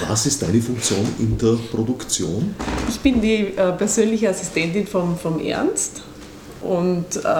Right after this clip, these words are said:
Speaker 2: mache alles Mögliche. Also Technik, das erste Mal für mich auch neu. Licht auch in Zukunft dann und werde in Wien dann die Produktion betreuen, weil gleichzeitig in Graz ein anderes Stück läuft.
Speaker 1: Was ist dein Gedanke zu dieser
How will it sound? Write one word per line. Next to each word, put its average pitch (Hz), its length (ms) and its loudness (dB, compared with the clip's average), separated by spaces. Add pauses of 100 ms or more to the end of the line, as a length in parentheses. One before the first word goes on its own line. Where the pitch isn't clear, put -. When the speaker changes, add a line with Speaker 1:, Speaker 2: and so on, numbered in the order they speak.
(360)
Speaker 2:
mache 151 240 0
alles 156 280 2
Mögliche. 139 600 2
Also 143 280 0 (200)
Technik, 233 640 2
das 202 140 -4
erste 180 340 2
Mal 180 200 0
für 190 100 2
mich 175 260 0
auch 170 160 2
neu. 214 300 4 (920)
Licht 208 540 6
auch 196 160 2
in 226 120 6
Zukunft - 580 0
dann 233 420 4 (200)
und 196 280 2
werde 180 240 4
in 185 200 4
Wien 208 280 6
dann 175 160 2
die 160 80 0
Produktion 147 580 0
betreuen, - 580 -2 (680)
weil 160 120 4
gleichzeitig 156 520 0
in 160 120 0
Graz 147 340 0
ein 151 120 0
anderes 143 280 0
Stück - 320 -4
läuft. - 380 -2 (800)
Speaker 1:
Was - 640 0
ist - 240 -2
dein - 140 -2
Gedanke 98 460 0
zu - 140 -8
dieser 107 220 2